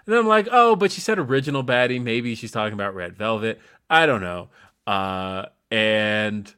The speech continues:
no, it turned out to be Trina. Trina had hinted at it a couple days ago when she retweeted a lot of stuff about A E W.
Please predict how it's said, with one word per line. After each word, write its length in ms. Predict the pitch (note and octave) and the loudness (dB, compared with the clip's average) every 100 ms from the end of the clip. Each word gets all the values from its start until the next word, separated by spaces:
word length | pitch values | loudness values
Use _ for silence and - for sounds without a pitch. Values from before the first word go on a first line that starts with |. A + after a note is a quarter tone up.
| _ _ - | _ _ 0
no, 220 | C#3 F3+ | 4 4
it 260 | - F#2 F2+ | 4 -8 -10
turned 280 | - A2 A2 | -4 0 0
out 140 | A2+ | 0
to 40 | A2+ | 0
be 140 | B2 | -2
Trina. 340 | A2+ C#3+ D3 - - - | 0 -2 -4 -6 -12 0
Trina 280 | A3+ C#4 | 4 6
had 380 | G#3+ F#3 F3 D#3+ | 4 4 2 0
hinted 400 | C3+ D3+ C#3 C#3 | -4 -4 -2 0
at 160 | C3 B2 | 2 2
it 100 | A#2+ | 0
a 60 | |
couple 240 | A#2 A#2 A2+ | -2 -2 0
days 220 | A2 G#2+ | 0 0
ago 180 | G#2+ G#2+ | -2 -4
when 80 | G#2 | -4
she 140 | A2 | -8
retweeted 560 | F#2+ A2+ A2+ B2 A#2+ A#2 | -4 -4 -4 -6 -4 -2
a 40 | |
lot 220 | A#2 A#2+ | 0 0
of 60 | A#2 | -2
stuff 260 | - A#2 | -4 -4
about 240 | A2+ A2+ A#2 | -4 -4 -2
A 40 | |
E 120 | A#2 A#2 | -2 -2
W. 380 | A#2 A#2 A#2+ | -4 -4 -6